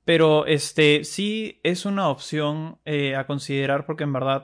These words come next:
la infancia de muchas personas se basa en ver películas o series de Disney. Yo me acuerdo que, por ejemplo, también en canales nacionales a veces pasaban algunas series de Netflix, perdón,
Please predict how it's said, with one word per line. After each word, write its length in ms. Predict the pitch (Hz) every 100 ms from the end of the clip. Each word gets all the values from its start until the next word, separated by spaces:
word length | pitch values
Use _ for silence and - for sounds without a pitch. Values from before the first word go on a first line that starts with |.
| -
la 120 | 143
infancia 360 | 135 147 143 160
de 140 | 135
muchas 300 | 135 135 147
personas 680 | 135 - 139 135 139 - _
se 220 | - 143 135
basa 380 | 143 139 151 135
en 140 | 131
ver 320 | 135 139 - -
películas 580 | 135 135 135 131 131 -
o 80 | 139
series 320 | 143 135 139
de 80 | 131
Disney. 280 | 135 131 131
Yo 120 | 175
me 80 | 208
acuerdo 260 | 165 190
que, 80 | 170
por 180 | - 139
ejemplo, 380 | 139 143 170 165
también 300 | 135 139 156
en 100 | 151
canales 400 | 135 135 139 147
nacionales 600 | 151 139 135 139 143 143
a 40 |
veces 220 | 135 143
pasaban 500 | 143 135 143 135 139
algunas 460 | 135 131 156 170 160
series 300 | 175 165 160
de 100 | 143
Netflix, 640 | 143 143 - 160 - - _ _ _ _
perdón, 300 | 143 143 131